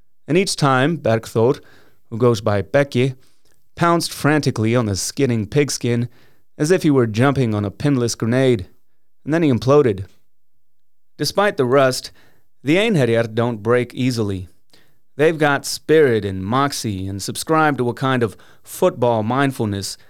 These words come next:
that involves fully inhabiting every passing parcel of time without getting needlessly distracted by the calamities that seem to beset each moment. "There's only the next play," someone yells philosophically from the sidelines.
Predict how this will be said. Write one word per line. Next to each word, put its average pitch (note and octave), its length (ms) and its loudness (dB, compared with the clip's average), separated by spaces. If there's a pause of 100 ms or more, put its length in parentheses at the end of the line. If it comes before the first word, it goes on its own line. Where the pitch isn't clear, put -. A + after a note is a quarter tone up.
(260)
that C#3 100 -2
involves C#3+ 440 2
fully E3 380 -2
inhabiting B2 600 -2
every C#3 340 -2
passing B2+ 560 -4
parcel B2+ 400 -4
of G#2+ 140 -8
time C3+ 400 -2 (480)
without F3+ 300 0
getting C#3 340 0
needlessly B2+ 520 0
distracted A#2+ 680 -4
by G#2 100 -4
the G2+ 120 -6
calamities A2+ 680 -2
that G#2+ 200 -10
seem C3 320 -2
to G#2+ 80 -2
beset A2+ 400 -2
each A2 200 -6
moment. B2+ 440 -2 (760)
"There's F#3+ 220 2
only G#3+ 320 2
the F#3+ 80 2
next G3 260 -2
play," F#3 480 4 (460)
someone A2 340 -4
yells A2 340 0
philosophically A#2 800 -4
from B2 140 -6
the G#2 60 -6
sidelines. A#2 640 -4